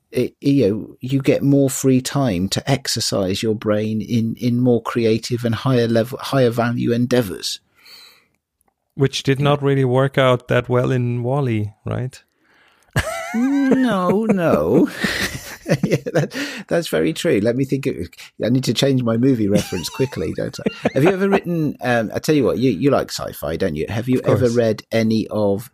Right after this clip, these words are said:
Speaker 1: Ian Banks's sci-fi, which
Speaker 2: No,
Speaker 1: he
Speaker 2: I
Speaker 1: does
Speaker 2: have
Speaker 1: under the
Speaker 2: not.
Speaker 1: name Ian M Banks?
Speaker 2: I have not, no.
Speaker 1: Okay, so, so m-, much of that is set in, uh, what technically in the sci-fi world, I believe, is known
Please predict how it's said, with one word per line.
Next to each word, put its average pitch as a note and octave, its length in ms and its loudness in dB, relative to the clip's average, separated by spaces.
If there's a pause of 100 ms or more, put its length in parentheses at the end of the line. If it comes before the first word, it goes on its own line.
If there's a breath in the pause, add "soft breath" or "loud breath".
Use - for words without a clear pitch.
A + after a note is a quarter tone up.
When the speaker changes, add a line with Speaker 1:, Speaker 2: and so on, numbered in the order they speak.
Speaker 1:
Ian A2 420 0
Banks's E2+ 840 -6
sci-fi, D2+ 640 -6
which A#2 180 -4
Speaker 2:
No, A2+ 100 4
Speaker 1:
he - 20 4
Speaker 2:
I A#2 40 4
Speaker 1:
does A#2 80 4
Speaker 2:
have G2+ 120 2
Speaker 1:
under G2+ 60 2
the F#2 80 2
Speaker 2:
not. F#2 80 0
Speaker 1:
name F#2 220 -2
Ian G2+ 340 0
M F#2+ 340 0 (120)
Banks? - 540 -12
Speaker 2:
I A2 80 0
have G2+ 240 -2
not, F2+ 380 -6
no. G2+ 140 -10 (260)
Speaker 1:
Okay, C#2 240 -6
so, - 220 -2
so G2+ 420 4
m-, G#2+ 400 2
much B2 420 2
of G2 160 -4
that - 420 -10
is D#2+ 320 -4
set - 540 0
in, E2+ 480 2
uh, C#2+ 400 -6
what G2 880 -2
technically - 720 0
in E2+ 120 0
the - 20 -2
sci-fi E2 520 0
world, D#2+ 320 -2
I D#2 120 -4
believe, F2 800 0
is E2+ 320 -4
known E2 360 -2